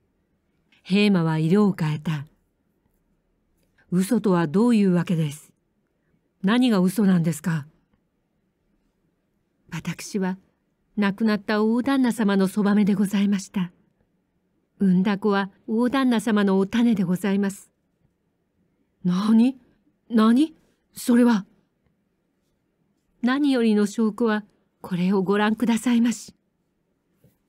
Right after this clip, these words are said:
女はそう言って、懐中から一通の書面を取り出した。平馬が奪い取るようにしてみると、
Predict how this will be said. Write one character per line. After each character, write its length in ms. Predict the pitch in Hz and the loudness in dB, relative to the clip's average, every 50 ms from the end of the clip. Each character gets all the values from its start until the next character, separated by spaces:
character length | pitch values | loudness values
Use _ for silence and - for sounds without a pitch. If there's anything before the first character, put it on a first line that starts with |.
| _ _ _ _ _ _ | _ _ _ _ _ _
女 400 | 185 190 202 214 220 220 220 214 | 0 0 2 2 2 2 2 2
は 100 | 185 175 | 0 0
そ 300 | 175 - - 180 180 185 | -2 -4 -4 -2 0 2
う 40 | 196 | 2
言 100 | 196 190 | 0 -2
っ 20 | |
て、 340 | - _ - 196 190 185 - _ _ _ _ _ _ | -4 _ -4 -4 -4 -4 -6 _ _ _ _ _ _
懐 240 | - 175 180 190 190 | -6 -2 -2 -2 -2
中 260 | - - 208 202 190 | -2 -4 -4 -4 -2
か 140 | 202 202 190 | -2 -2 -2
ら 120 | 196 190 | 0 0
一 160 | 190 196 180 - _ | 0 -2 -2 -6 _
通 220 | - - 262 262 247 | -8 -4 -2 0 2
の 120 | 220 185 | 2 0
書 180 | 175 - 185 175 | 0 0 0 0
面 240 | 185 190 185 185 185 | 2 2 4 2 2
を 60 | 180 | 0
取 260 | 180 - 180 170 175 | 0 0 -2 0 0
り 60 | 175 180 | 0 0
出 80 | 170 | -2
し 100 | - - | -4 -8
た。 240 | - 160 143 139 - _ _ _ _ _ _ _ _ _ _ _ _ _ _ _ _ _ _ _ _ _ _ _ _ _ _ _ _ _ _ _ _ _ _ _ | -10 -10 -10 -10 -10 _ _ _ _ _ _ _ _ _ _ _ _ _ _ _ _ _ _ _ _ _ _ _ _ _ _ _ _ _ _ _ _ _ _ _
平 280 | - - 208 220 226 226 | -8 -2 0 2 2 4
馬 160 | 208 196 185 | 4 2 2
が 160 | 175 170 160 | 2 2 0
奪 240 | 165 160 156 208 233 | 0 0 0 0 -2
い 80 | 220 226 | -2 -2
取 220 | - 247 240 240 | 0 0 2 2
る 60 | 240 | 4
よ 120 | 220 208 196 | 4 4 4
う 60 | 190 | 4
に 100 | 180 170 | 2 2
し 80 | - | 0
て 140 | - - 170 | -2 -2 2
み 120 | 165 180 180 | 2 4 2
る 120 | 170 - | 2 0
と、 240 | - 151 147 143 | -2 -8 -10 -10